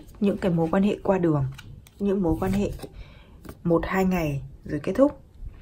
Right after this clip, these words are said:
Cậu bé gậy, The Empress và hai ly.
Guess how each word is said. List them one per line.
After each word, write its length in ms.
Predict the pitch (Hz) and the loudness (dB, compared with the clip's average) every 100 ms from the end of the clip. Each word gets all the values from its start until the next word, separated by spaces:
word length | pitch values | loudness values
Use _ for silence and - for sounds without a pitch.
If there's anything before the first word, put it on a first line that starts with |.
| - - - | -20 -20 -2
Cậu 140 | 190 | 0
bé 200 | 156 151 | 2 0
gậy, 200 | 165 196 - - - - - - - - - - - - - - - - - - - - - - - - - - - - - - - | 2 0 -2 -14 -20 -20 -20 -20 -20 -18 -14 -14 -14 -18 -18 -18 -16 -16 -16 -20 -18 -18 -18 -18 -18 -16 -14 -12 -14 -16 -18 -12 -4
The 160 | 185 170 151 - | 0 0 0 -2
Empress 1040 | 208 214 214 208 - 226 240 254 - - - - - - - - - - - - - - - - - - - - - | 0 0 -2 -6 -6 -2 -2 -4 -8 -12 -14 -12 -14 -16 -18 -18 -18 -16 -14 -14 -18 -20 -20 -20 -20 -20 -18 -18 -16
và 220 | 180 180 | -12 -6
hai 360 | 170 160 185 196 | -6 -4 0 2
ly. 460 | 202 208 220 220 | 4 4 2 0